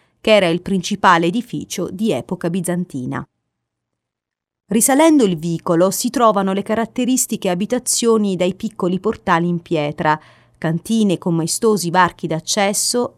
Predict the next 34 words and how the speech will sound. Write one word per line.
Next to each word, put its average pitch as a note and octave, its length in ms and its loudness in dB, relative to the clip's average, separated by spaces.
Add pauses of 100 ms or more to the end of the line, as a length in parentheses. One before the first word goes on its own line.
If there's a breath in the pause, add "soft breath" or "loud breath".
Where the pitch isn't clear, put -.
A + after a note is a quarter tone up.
archi, F#3 580 2
cortiletti F#3+ 960 -4
e A#3+ 180 0
la A3+ 120 0
cavallerizza, G#3+ 920 -2 (400)
cioè A3 240 4
la F#3 120 2
stazione A3 600 -2
di F3+ 140 -6
posta F#3 600 -2
di F3 160 -2
epoca G3+ 360 0
federiciana F#3+ 840 -2 (300)
dove A#3+ 280 2
venivano A3+ 480 4
stallati G#3 560 2
i F#3+ 40 -4
cavalli G3 420 2
dei F3+ 120 -2
forestieri E3 960 -4
che - 140 -8
non E3+ 240 0
potevano F3 560 -2
trovare F#3+ 440 2
alloggio F#3 680 0
né A#3+ 180 0
a F3+ 60 -4
castello E3+ 880 -2
né A#3+ 180 2
nelle G3+ 220 0
strette A3 440 -4
viuzze G3 440 -2
del F#3+ 180 -2
borgo. C3+ 540 -6